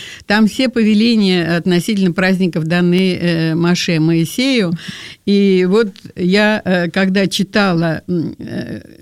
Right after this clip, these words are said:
что касается Суккота, это "Левит", э, глава двадцать три, э, с тридцать третьего стиха и по сорок третий. Вот там, почитайте, пожалуйста. И когда я, э, стала читать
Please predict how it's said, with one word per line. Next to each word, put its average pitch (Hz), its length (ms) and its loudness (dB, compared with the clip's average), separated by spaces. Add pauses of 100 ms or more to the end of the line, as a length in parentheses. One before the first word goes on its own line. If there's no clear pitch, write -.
что - 220 -2
касается 202 500 0
Суккота, 269 640 -2
это 175 240 0
"Левит", 202 500 2
э, 180 200 0
глава 196 360 2
двадцать 185 500 -2
три, 285 400 0
э, 175 280 0
с - 60 -6
тридцать 196 520 -2
третьего 233 420 0
стиха 175 520 -2
и 220 240 0
по 208 240 0
сорок 214 340 -2
третий. 160 720 -2
Вот - 200 -6 (480)
там, 160 300 -4 (380)
почитайте, 180 560 -2
пожалуйста. 156 600 -4 (760)
И 220 100 2
когда 247 320 2
я, 233 160 2 (160)
э, 208 120 4
стала 226 360 0
читать 302 580 -2